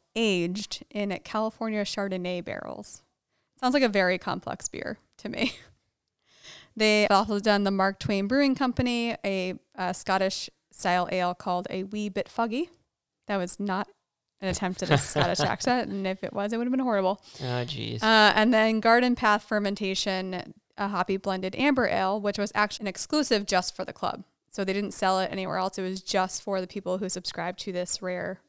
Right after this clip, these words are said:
Speaker 1: beer subscription service. So I really liked this company because when I was doing some research on them, I found out that they actually taste, they've got a,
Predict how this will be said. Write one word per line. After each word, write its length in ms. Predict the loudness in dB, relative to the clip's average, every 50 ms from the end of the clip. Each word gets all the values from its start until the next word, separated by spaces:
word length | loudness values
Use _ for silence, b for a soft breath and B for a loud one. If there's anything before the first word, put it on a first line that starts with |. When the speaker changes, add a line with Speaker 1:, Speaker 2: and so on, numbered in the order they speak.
| _ -14
Speaker 1:
beer 400 | -10 -6 -4 -4 -4 -4 -8 -10 _ -16
subscription 480 | -14 -12 -10 -10 -10 -10 -10 -12 -12
service. 460 | -10 -10 -10 -10 -10 -8 -6 -6 -8 -8 _ _ _ _ _ _ _ _ _ _ _ _ _ _ _ _ _
So 240 | -10 -8 -6 -6 -8 -10 b b b b b b b 6
I 500 | 6 8 8 8 8 8 6 4 0 -4 _ _ _ _ _ _ _ -12
really 280 | -2 2 4 6 6
liked 200 | 8 6 6 4 2 2
this 180 | 2 2 2
company 540 | 0 -2 -2 -2 0 2 2 2 2 2 0
because 640 | 0 -2 -4 -2 0 2 2 2 2 2 0 -2 0
when 100 | 0 0
I 60 | 2 0
was 120 | 0 0
doing 160 | 0 0 0
some 160 | 0 -2 -2
research 300 | -2 -2 -2 -2 -2 0
on 180 | 0 0 0 0
them, 200 | 0 0 0 0
I 100 | 0 -2
found 320 | -2 -2 -2 -2 -2 0
out 300 | 0 0 0 -2 -2 _ -4
that 360 | -2 0 0 0 -2 -6 _ _ _ _ _ _ _ _ _ _ _ _ _ _ _ _ _
they 320 | -4 -2 0 2 2 0 0
actually 800 | 0 -2 -2 -2 -6 -6 -4 -4 -2 -2 -2 -4 -4 -6 -8 _ b b b b b b b b _ _ _
taste, 380 | -4 0 2 2 2 2 2 2
they've 160 | 2 2 2
got 140 | 2 2 2
a, 160 | 2 0 -4